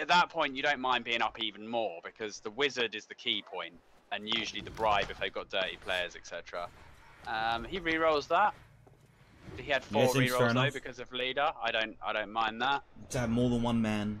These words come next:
Speaker 2: protecting the ball, absolutely, just to stop
Speaker 1: Yeah.
Speaker 2: that, the bolt into the blitz for a push. Or the
Speaker 1: Also,
Speaker 2: tackle
Speaker 1: two
Speaker 2: blitz.
Speaker 1: men, two men down. You might even, you could re-roll it just to avoid the armor roll. I don't mind that.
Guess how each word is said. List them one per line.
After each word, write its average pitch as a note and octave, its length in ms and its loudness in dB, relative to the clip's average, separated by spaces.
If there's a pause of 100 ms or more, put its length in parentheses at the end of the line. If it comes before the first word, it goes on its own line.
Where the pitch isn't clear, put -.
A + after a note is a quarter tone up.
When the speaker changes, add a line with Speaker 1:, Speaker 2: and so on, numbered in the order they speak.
(120)
Speaker 2:
protecting G#2 380 -4
the F#2+ 60 -8
ball, E2+ 240 -10 (120)
absolutely, F2 540 -10
just - 200 -10
to G#2 60 -10
stop - 280 -4
Speaker 1:
Yeah. G2 80 -4
Speaker 2:
that, F#2+ 80 -6 (300)
the G2+ 60 -8
bolt F2+ 300 -10
into G2 220 -10
the F2 100 -8
blitz F2 220 -10
for - 100 -12
a F2 60 -12
push. - 320 -14 (640)
Or - 60 -4
the A#3 40 4
Speaker 1:
Also, C4 160 0
Speaker 2:
tackle G2+ 140 -8
Speaker 1:
two F#2 140 0
Speaker 2:
blitz. D#3 100 2
Speaker 1:
men, C3 340 2
two A#3 220 0
men C#3+ 240 4
down. C3+ 480 4
You A#2 160 -4
might C#3 300 2
even, B2+ 160 -6
you C#3 200 -6
could C#3 180 -8
re-roll D3 360 2
it A2 100 0
just B2 180 -10
to B2+ 60 -4
avoid A#2 300 -2
the G2+ 80 0
armor C#3+ 280 2
roll. F#2+ 280 -2
I G2 60 0
don't A#2 160 0
mind G#2+ 260 0
that. F3+ 180 2